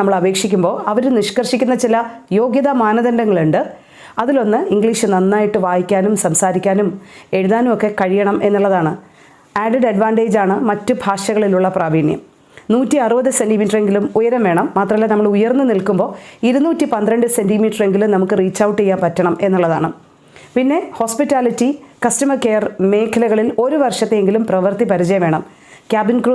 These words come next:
തസ്തികയിലേക്ക് ഡിഗ്രി വേണോ അല്ലെങ്കിൽ പി ജി വേണോ അങ്ങനെയൊക്കെ പെട്ടെന്ന് ചിന്തിക്കാം. ഹൈസ്കൂൾ വിദ്യാഭ്യാസ യോഗ്യതയാണ് അവർ പ്രധാനമായിട്ട് പറയുന്നത്. പ്ലസ് ടു പാസ്സായിരിക്കണം എന്നുള്ളൊരു കാര്യം അവർ പറയുന്നുണ്ട്. ഒരു ടീം എൻവയോൺമെൻറ്റിൽ ആളുകളെ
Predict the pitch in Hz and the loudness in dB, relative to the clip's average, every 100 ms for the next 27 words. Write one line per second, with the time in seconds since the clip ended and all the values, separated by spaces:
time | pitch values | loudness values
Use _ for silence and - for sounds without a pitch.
0 | 240 208 226 214 220 208 214 190 175 226 | 0 -2 0 0 0 0 0 0 2 2
1 | 202 196 190 190 196 196 196 202 208 226 | 2 0 -2 -2 -2 0 0 0 0 0
2 | 208 190 185 - 202 214 208 220 190 214 | 0 0 -2 0 0 0 -2 -2 0 0
3 | 220 214 190 190 220 - - - - - | 0 0 0 0 -2 -6 -16 -20 -12 -2
4 | 240 277 - 302 320 - 196 180 226 226 | 0 0 0 0 0 -2 0 0 0 0
5 | 226 226 220 190 190 214 220 185 190 - | -2 0 0 0 0 0 0 0 0 0
6 | 196 196 180 196 220 202 196 180 175 160 | -2 -2 -2 0 0 0 0 0 0 0
7 | 160 165 - - - 214 208 247 220 - | 0 -2 -6 -14 -4 -2 0 -2 -2 -4
8 | - - 190 180 208 190 185 202 185 190 | -16 -6 -4 -2 -2 0 0 0 -2 -2
9 | 185 180 180 185 175 175 170 175 165 160 | 0 0 0 0 0 2 0 0 -2 0
10 | 160 160 - - _ _ - 208 226 233 | 0 -2 -4 -16 _ _ -6 -2 0 0
11 | 247 277 262 226 220 214 196 202 196 190 | -2 0 0 2 0 0 0 2 2 2
12 | 208 214 | 2 2